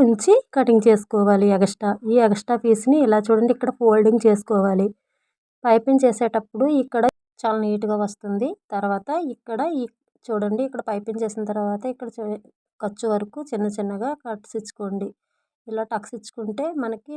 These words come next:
నీట్గా పైపింగ్ భాగం చాలా నీట్గా తిరుగుతుందన్నమాట. సన్నటి పైపింగ్ తయారవ్వాలంటే ఇలాగే కటింగ్, ఇలా కటింగ్ ఇచ్చుకున్న తర్వాత పైపింగ్, ఆ, థ్రెడ్ తీసుకుని ఇలాగ థ్రెడ్ నెంబర్ ట్వ-, ట్వెల్వ్ నెంబర్ ఉండాలన్నమాట.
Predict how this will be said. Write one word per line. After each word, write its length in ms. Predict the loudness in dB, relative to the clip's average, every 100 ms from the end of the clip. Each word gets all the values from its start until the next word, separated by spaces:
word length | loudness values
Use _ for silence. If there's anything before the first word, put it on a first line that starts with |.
| -6
నీట్గా 400 | -6 -6 -10 -10 -8
పైపింగ్ 420 | -8 -8 -8 -8 -6
భాగం 260 | -6 -6 -6 -4
చాలా 240 | -4 -2 -4
నీట్గా 340 | -6 -8 -8 -8
తిరుగుతుందన్నమాట. 760 | -6 -6 -4 -6 -6 -8 -10 -12 -20 _ _ _ _ _ _ _ _ _ _ _
సన్నటి 480 | -8 -4 -4 -4 -6
పైపింగ్ 400 | -6 -6 -8 -10 -6
తయారవ్వాలంటే 840 | -4 -4 -6 -8 -8 -8 -8 -8 -6 -4
ఇలాగే 380 | -4 -6 -4 -6 -8 _
కటింగ్, 260 | -12 -4 -2
ఇలా 100 | -2 -6
కటింగ్ 300 | -8 -4 -4
ఇచ్చుకున్న 320 | -6 -10 -10 -8
తర్వాత 540 | -6 -6 -6 -8 -10 -12 -12 _ _
పైపింగ్, 460 | -8 -8 -6 -6 -6 -8 -10 -8
ఆ, 40 | -8 _ -10
థ్రెడ్ 260 | -8 -8 -6
తీసుకుని 460 | -6 -8 -10 -8 -6 -6
ఇలాగ 260 | -6 -6 -4 -8 -6
థ్రెడ్ 260 | -6 -6 -4 -4
నెంబర్ 340 | -2 -2 -4 -6
ట్వ-, 200 | -8 -10 -10 -14
ట్వెల్వ్ 300 | -8 -6 -4
నెంబర్ 220 | -4 -4 -4
ఉండాలన్నమాట. 600 | -4 -4 -4 -6 -8 -8